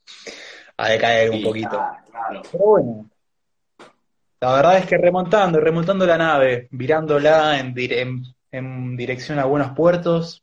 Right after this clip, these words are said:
Speaker 1: esperemos. En cuanto a los cortos, mirá, eso sí, bastante varado,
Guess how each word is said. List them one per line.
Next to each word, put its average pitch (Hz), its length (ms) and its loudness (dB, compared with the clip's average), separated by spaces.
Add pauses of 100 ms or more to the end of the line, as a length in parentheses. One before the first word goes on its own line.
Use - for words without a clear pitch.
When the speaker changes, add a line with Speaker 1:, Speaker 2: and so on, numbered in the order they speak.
(140)
Speaker 1:
esperemos. 156 720 -2 (520)
En 127 160 -6
cuanto 139 260 2
a - 20 4
los 139 140 2
cortos, 185 440 2
mirá, 160 300 2
eso 165 200 -4
sí, 165 180 -2
bastante 151 380 -2
varado, 170 640 4